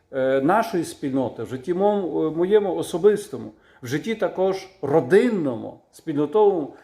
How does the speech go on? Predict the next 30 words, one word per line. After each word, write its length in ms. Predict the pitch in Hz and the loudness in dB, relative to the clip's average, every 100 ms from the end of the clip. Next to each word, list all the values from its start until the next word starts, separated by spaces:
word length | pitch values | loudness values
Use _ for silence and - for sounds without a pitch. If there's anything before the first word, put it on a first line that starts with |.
| _ | _
в 80 | _ | _
суспільному 680 | - 147 - 254 247 220 165 | -8 -8 0 2 2 2 0
житті 400 | 127 127 123 117 - | -2 -6 -8 -14 -12
починає 480 | 156 180 247 277 226 | -12 -4 0 0 0
відбуватися 840 | 185 160 143 185 220 240 233 208 | -4 -6 -6 0 2 2 0 -4
певний 280 | 214 226 220 | -2 -2 -2
порядок. 440 | 220 240 220 - - _ _ _ _ | -2 0 0 -4 -16 _ _ _ _
Тому 220 | - 156 190 | -2 0 2
що 280 | 196 190 180 - _ _ _ | 2 0 -2 -14 _ _ _
той, 240 | 185 240 | 4 6
хто 520 | 220 - 190 180 127 117 | 4 -4 0 2 2 -2
від 200 | 156 151 | -6 -4
істини, 580 | 160 127 - 185 240 294 - _ _ _ _ | -6 -6 -6 -6 -4 -8 -12 _ _ _ _
тобто 240 | 107 - | -12 -4
від 180 | 135 139 | -2 2
правди, 480 | 165 160 220 254 262 - | 4 6 4 0 -8 -10
від 160 | 127 101 | -14 -4
Бога, 420 | 131 127 185 214 - _ | -4 -2 -6 -10 -18 _
він 180 | 131 123 | -10 -6
буде 220 | 127 139 | -6 -6
слухати 480 | 135 - 131 - 110 | -8 -6 -8 -8 -10
його 140 | 120 104 | -8 -6
голос. 320 | 107 98 101 _ _ | -6 -8 -14 _ _
Тобто 240 | - 127 135 | -10 -4 0
будемо 360 | 123 143 135 | 2 2 2
слухати 380 | 135 208 208 196 | 0 -4 -2 -4
Бога. 340 | 143 139 - - _ _ _ _ _ _ _ _ _ _ _ | -2 -2 -2 -12 _ _ _ _ _ _ _ _ _ _ _
А 60 | |
якщо 400 | 147 165 - 254 | 2 2 2 2
ми, 360 | 269 262 240 147 | 4 4 2 0